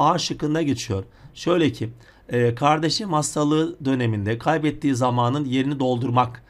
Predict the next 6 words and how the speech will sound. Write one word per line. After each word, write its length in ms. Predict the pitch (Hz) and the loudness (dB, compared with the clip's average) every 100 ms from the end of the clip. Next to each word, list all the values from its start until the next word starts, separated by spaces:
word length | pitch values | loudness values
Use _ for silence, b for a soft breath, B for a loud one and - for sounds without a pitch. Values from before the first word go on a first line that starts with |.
| b b - 104 | b b -14 -2
yani 340 | 117 127 156 | 0 2 0
kaybettiği 560 | 156 143 147 139 147 127 | 0 0 2 -2 -2 0
zamanı 500 | 127 120 120 143 - B B | 2 2 0 -2 -4 B B
telafi 580 | - 120 127 127 131 156 | -2 2 2 2 0 -2
etmek 640 | 127 117 123 147 147 - - _ - | -2 -4 -2 -2 -4 -12 -20 _ -12
istiyor, 520 | 120 - 160 151 | -12 0 2 2